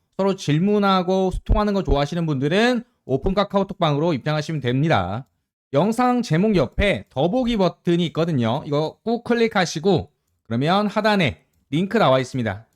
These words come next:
클릭하고 입장하면 그게 입장 완료 끝입니다. 간단하게 제가 영상으로 한번 보여드리면요. 이렇게 제목 옆에 더보기 버튼 누르시고요. 그렇다면 이렇게 링크가 뜨죠.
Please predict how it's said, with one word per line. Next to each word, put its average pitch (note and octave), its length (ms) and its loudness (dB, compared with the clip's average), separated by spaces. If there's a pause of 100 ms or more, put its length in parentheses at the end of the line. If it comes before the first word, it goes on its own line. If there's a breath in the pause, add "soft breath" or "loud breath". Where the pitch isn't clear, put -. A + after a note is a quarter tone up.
클릭하고 G#3+ 840 2
입장하면 F#3+ 520 0
그게 C#3+ 260 -6
입장 E3 400 -2
완료 C3 300 -2
끝입니다. E3 500 -4 (380)
간단하게 G#3 720 -2
제가 F3+ 140 -2
영상으로 G3+ 580 -2
한번 G3 400 0
보여드리면요. E3 760 -2 (240)
이렇게 E3 100 -2
제목 F#3+ 320 0
옆에 C#3+ 540 0
더보기 E3 300 0
버튼 D#3+ 240 -4
누르시고요. B2 600 -4 (240)
그렇다면 D#3 240 -4
이렇게 G3 480 -2 (240)
링크가 G3+ 400 -2
뜨죠. C#3+ 540 -4